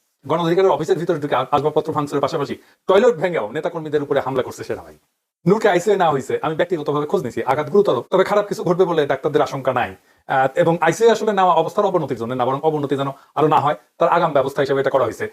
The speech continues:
আমি সবাইকে আহ্বান করবো, নূরের দ্রুত আরোগ্যের জন্য আপনারা সবাই দোয়া করবেন, আহ, যেন বেচারার কোনো ধরনের সমস্যা না হয়। নূরকে এমনভাবে পেটানো হয়েছে যা আগে কখনো কোনো রাজনৈতিক দলের প্রধান নেতাকে করা হয়নি,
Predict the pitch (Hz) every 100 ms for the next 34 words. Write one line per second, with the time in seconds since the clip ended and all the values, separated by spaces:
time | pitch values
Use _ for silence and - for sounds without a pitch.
0 | _ - 151 175 202 160 160 160 143 131
1 | - _ 147 165 165 156 - - 123 196
2 | 196 160 151 131 127 127 120 127 120 147
3 | 131 117 101 98 95 _ _ _ 127 110
4 | 117 123 123 131 117 107 127 117 117 113
5 | - _ - 143 135 - - - _ _
6 | - 202 226 226 208 226 233 233 175 151
7 | 135 113 143 175 165 - 160 123 180 196
8 | 233 208 196 185 180 165 170 151 143 143
9 | 123 -